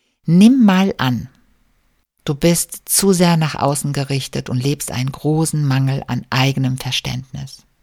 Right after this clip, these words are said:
Du glaubst alles, was man dir an den Kopf wirft und lässt dich maximal dadurch verunsichern.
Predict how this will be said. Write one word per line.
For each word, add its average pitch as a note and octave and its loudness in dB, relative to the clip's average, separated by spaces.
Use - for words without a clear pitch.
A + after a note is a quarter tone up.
Du D#3+ -4
glaubst D#3 0
alles, F#3 2
was E3 -2
man D3+ 0
dir C#3 -2
an C3 -4
den B2+ -4
Kopf - -2
wirft C#3+ 0
und C3 -2
lässt C3 -4
dich - -8
maximal C3 -2
dadurch D3+ -4
verunsichern. C3 -4